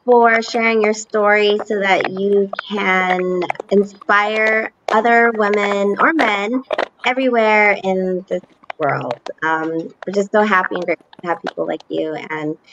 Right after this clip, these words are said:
thank you so much. And everybody else, Mafe, Jennifer, thank you guys for being here. Kumu, thank you for them. Um, and just thank you to all, everybody listening and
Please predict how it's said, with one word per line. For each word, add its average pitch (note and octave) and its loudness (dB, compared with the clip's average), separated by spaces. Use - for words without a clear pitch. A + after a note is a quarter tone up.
thank C4+ 0
you C#4 0
so B3+ -2
much. A3+ 2
And G#3+ 2
everybody A#3+ 2
else, A3 2
Mafe, A3 0
Jennifer, A#3+ 0
thank G#3+ -2
you A3+ 0
guys G3+ -2
for G#3+ -12
being G#3+ 2
here. G3+ 0
Kumu, A#3 0
thank G3+ -4
you G3 0
for F#3+ -6
them. G#3 0
Um, F#3+ 2
and G3 2
just A#3 -2
thank C4 2
you D4+ -4
to C#4 2
all, B3 2
everybody C4 0
listening B3+ 2
and F#3+ 0